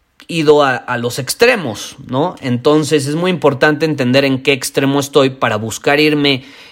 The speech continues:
eh, al otro lado y así encontrar la templanza y el punto medio, porque si no,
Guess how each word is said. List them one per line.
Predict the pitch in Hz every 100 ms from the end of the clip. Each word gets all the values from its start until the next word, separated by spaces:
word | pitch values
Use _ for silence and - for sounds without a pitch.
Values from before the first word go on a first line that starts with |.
| -
eh, | - -
al | 113 120
otro | 156 196 202
lado | 208 185 135 135 156
y | 123 117
así | 117 147
encontrar | 143 131 120 117 131 127 127 - -
la | 110 107
templanza | 107 104 135 127 123 123
y | 113
el | 101
punto | 101 120 107 117
medio, | 131 131 113 101
porque | 104
si | 98 120
no, | 156 170